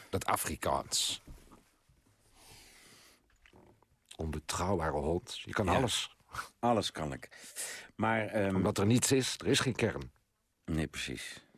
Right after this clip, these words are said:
Speaker 2: Dat is het.
Speaker 1: Nee, ik, ik zeg dat, eh,
Speaker 2: Nee, dat is
Speaker 1: gekscherend.
Speaker 2: natuurlijk niet zo. Dat is natuurlijk niet
Speaker 1: Ja.
Speaker 2: zo. Hoewel ik dat soms wel gedacht heb. Ja, er
Speaker 1: Ja.
Speaker 2: is te weinig, eh,
Speaker 1: Te weinig ik, hè? Te weinig
Speaker 2: er zit,
Speaker 1: kern.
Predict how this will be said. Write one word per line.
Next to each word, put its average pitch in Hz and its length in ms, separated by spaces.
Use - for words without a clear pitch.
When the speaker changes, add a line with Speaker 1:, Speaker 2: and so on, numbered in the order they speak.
Speaker 2:
Dat - 160
is - 160
het. - 280
Speaker 1:
Nee, 175 240
ik, 151 100
ik - 160
zeg - 180
dat, - 300
eh, 90 80
Speaker 2:
Nee, 62 140
dat 64 140
is - 60
Speaker 1:
gekscherend. 120 380
Speaker 2:
natuurlijk 101 200
niet - 0
zo. 87 60
Dat - 80
is - 100
natuurlijk 76 300
niet - 100
Speaker 1:
Ja. 104 120
Speaker 2:
zo. 87 120
Hoewel 98 220
ik 90 100
dat - 160
soms 87 200
wel 76 120
gedacht - 320
heb. - 140
Ja, - 60
er - 60
Speaker 1:
Ja. 147 60
Speaker 2:
is 117 80
te 85 120
weinig, 73 400
eh, 65 160
Speaker 1:
Te - 80
weinig 104 240
ik, 101 200
hè? 143 100
Te - 120
weinig 107 220
Speaker 2:
er - 120
zit, 80 100
Speaker 1:
kern. 71 120